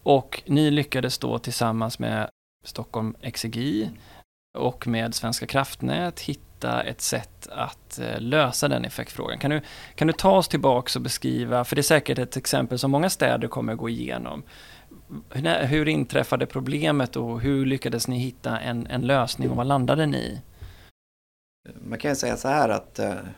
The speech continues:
Speaker 2: det enkla är att vi, vi köper, eh, effekt från Svenska kraftnät för att leverera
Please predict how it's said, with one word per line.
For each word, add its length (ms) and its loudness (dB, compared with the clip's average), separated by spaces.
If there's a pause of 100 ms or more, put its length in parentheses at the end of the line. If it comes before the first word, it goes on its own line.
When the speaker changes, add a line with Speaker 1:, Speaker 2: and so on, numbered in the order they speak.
(300)
Speaker 2:
det 180 -6
enkla 380 0
är 160 4
att 180 -4
vi, 160 2
vi 120 0
köper, 720 -2
eh, 80 -2 (580)
effekt 680 -2 (120)
från 440 -6
Svenska 300 -4
kraftnät 640 -4 (140)
för 160 -6
att 120 -6
leverera 600 -4